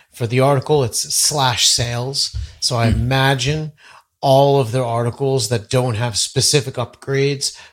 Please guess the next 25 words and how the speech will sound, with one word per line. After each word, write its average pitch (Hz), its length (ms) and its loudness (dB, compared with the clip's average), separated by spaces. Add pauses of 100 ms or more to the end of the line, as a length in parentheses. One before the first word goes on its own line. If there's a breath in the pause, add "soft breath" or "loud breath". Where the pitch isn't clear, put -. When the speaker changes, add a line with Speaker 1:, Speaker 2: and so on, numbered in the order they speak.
(140)
Speaker 1:
pushed - 380 2
to 120 60 -10
the 120 80 -4
sales 170 460 4
trends, 151 600 0
and 123 100 -2
they 117 60 -2
kind 135 220 0
of 110 80 -4
sectioned 139 460 0
it 123 100 -2
off 120 240 0
like 117 220 -2
that. 131 320 2 (480 loud breath)
Unless 139 280 2
the 147 60 -2
money 131 180 -2
matters, 123 420 0
if 117 120 -6
you 120 80 -10
go 123 160 0
to 123 240 -4
any 156 260 2
dead 131 240 0
article, 139 560 -2